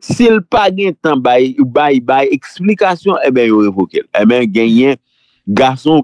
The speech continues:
canson ça, qui lui-même, te bay ultimatum. Vous comprenez, dame de là,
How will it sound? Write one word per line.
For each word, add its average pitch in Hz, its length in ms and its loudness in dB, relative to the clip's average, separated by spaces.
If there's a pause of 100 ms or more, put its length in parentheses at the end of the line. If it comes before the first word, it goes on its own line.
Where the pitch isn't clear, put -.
canson 147 460 -2
ça, 92 380 -4
qui 123 120 0
lui-même, 104 380 2 (500)
te 139 280 2 (100)
bay 117 540 0
ultimatum. 123 920 0 (440)
Vous 98 60 -4
comprenez, 120 320 0
dame 110 220 0
de 101 100 0
là, 113 220 0